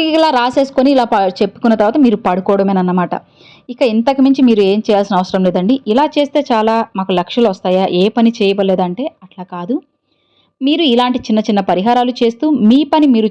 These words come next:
చేసుకుంటూ వెళ్తే ఖచ్చితంగా రిజల్ట్ అయితే వస్తుంది. ఇలా చేయడం వల్ల మీకున్న నే-, ఆదాయం అనేది పెరుగుతుంది.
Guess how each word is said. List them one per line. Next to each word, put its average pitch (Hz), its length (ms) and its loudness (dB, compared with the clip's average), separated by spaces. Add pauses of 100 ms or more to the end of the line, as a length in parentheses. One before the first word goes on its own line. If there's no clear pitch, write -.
చేసుకుంటూ 196 360 -4
వెళ్తే 185 260 -2
ఖచ్చితంగా 214 560 -6
రిజల్ట్ 185 320 -2
అయితే 185 140 -2
వస్తుంది. 180 360 -6 (600)
ఇలా 277 220 0
చేయడం 240 400 0
వల్ల 220 200 0
మీకున్న 220 500 -2
నే-, 208 240 2
ఆదాయం 190 360 0
అనేది 185 180 -2
పెరుగుతుంది. 185 600 -4